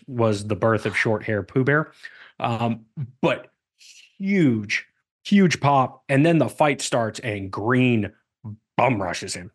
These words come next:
just blitzes him and starts swinging. Battle's got his back against the cage, gets tagged. And then there was almost a second of like,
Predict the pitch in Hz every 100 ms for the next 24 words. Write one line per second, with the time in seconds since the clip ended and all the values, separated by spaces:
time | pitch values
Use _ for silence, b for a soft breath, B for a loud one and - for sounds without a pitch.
0 | _ - 151 190 165 120 113 120 123 135
1 | 131 113 110 104 95 - 117 - - 127
2 | 120 120 113 113 B B - 127 147 139
3 | 117 131 123 107 95 123 127 - 123 127
4 | 123 113 131 120 107 104 135 139 - 131
5 | 123 131 127 B B B _ _ _ 147
6 | 127 131 139 135 135 135 123 151 143 156
7 | 147 131 - 139 135 127 117 120 120 -